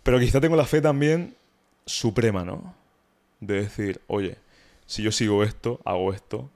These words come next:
tomo la acción necesaria, me comporto de esta forma y me respeto a mí, cumplo mi deber". Antes que,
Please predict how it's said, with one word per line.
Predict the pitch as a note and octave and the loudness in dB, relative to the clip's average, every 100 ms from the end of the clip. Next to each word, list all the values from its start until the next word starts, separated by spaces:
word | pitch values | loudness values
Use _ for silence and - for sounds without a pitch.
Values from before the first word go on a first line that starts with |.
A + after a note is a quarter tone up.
| - | -6
tomo | G2+ G2 | -2 0
la | |
acción | G2+ - G#2 | -2 -4 -4
necesaria, | F#2+ G#2+ G2+ G2 G#2+ C#3+ _ _ _ _ - | -4 -6 -2 -2 -4 -10 _ _ _ _ -8
me | G2 | -4
comporto | G2 G2 F#2 | -2 -2 -2
de | G2 | -2
esta | G2 | -4
forma | F#2+ F#2+ G2+ E3+ - _ _ _ _ _ _ _ _ _ _ _ _ | -4 -4 -4 -8 -12 _ _ _ _ _ _ _ _ _ _ _ _
y | - | 2
me | B2 A#2+ | 4 4
respeto | A2 - A2+ A2 | 0 0 2 2
a | |
mí, | A2 | 2
cumplo | G#2+ A2 A2+ | 0 2 2
mi | G#2+ | 2
deber". | G2+ G2 - - - _ _ _ _ _ _ _ _ _ _ _ _ _ - | 2 0 0 -6 -20 _ _ _ _ _ _ _ _ _ _ _ _ _ -2
Antes | B2 B2 B2 | 0 0 0
que, | A#2+ A2 G2+ F#2+ F#2 | 2 2 2 0 -2